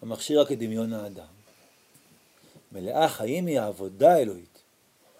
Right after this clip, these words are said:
שמתגלה ברוב חיל גבורתה, בעבודת המקד-, קודש והמקדש, שהיא בנה במהרה בימינו. תפילה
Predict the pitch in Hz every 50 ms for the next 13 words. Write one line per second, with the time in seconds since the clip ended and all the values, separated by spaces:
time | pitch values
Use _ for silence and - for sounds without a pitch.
0 | _ _ _ _ _ - - 104 101 98 92 101 95 95 95 110 123 143 156 151
1 | 139 120 117 107 107 101 - - - 139 143 139 117 - 107 107 95 90 - -
2 | 90 87 - - - _ _ _ _ _ _ _ _ _ _ 95 92 - 92 95
3 | 101 143 165 165 165 147 127 113 101 117 123 139 - - 139 147 160 117 127 131
4 | 117 113 101 98 90 101 98 98 - - - 113 101 107 120 139 180 175 147 120
5 | 117 123 135 127 139 139 135 139 143 139 131 131 135 _ _ _ _ _ _ _
6 | _ _ _ _ _ _ _ _ _ _ _ _ _ _ _ _ _ _ _ _
7 | _ _ _ _ _ _ _ _ - - - - _ _ _ _ _ _ _ _
8 | _ _ _ _ _ _ _ _ _ _ _ _ _ _ _ _ _ _ _ _
9 | _ _ _ _ _ _ - - - 156 170 214 233 240 233 233 202